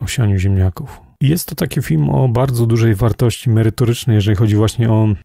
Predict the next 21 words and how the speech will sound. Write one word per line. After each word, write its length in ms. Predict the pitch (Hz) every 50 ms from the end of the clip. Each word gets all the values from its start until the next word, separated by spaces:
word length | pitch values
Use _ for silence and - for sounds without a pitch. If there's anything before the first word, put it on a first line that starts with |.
| - - - -
działania, 500 | 113 101 107 107 120 113 120 117 101 92
które 220 | - - - 117
podejmuje 420 | - - 95 98 98 101 101 98 98
Watney. 480 | 98 98 95 - - - - - - - _
Jednocześnie 580 | 120 113 117 120 113 - 139 127 - 139 127
wa-, 280 | 117 107 107 110 117 - -
warto 400 | 131 98 120 120 123 - - 131
się 160 | - - 117
przyjrzeć 520 | - - - 135 123 113 110 101 - -
całej 260 | - - - 113 113 104
tej 120 | 120 110
sytuacji 400 | - - - 123 117 - - 120
z 60 | -
punktu 300 | - - 123 104 - -
widzenia 220 | 110 107 113 113 107
survivalu, 580 | - - 117 107 110 113 110 127 117 104 98
bo 120 | 98 98 95
tak, 240 | - 113 98 90
mamy 200 | 107 107 107 110
taką 240 | 110 110 - - 110
sytuację, 600 | 95 - - 117 113 120 113 - - 120 113 110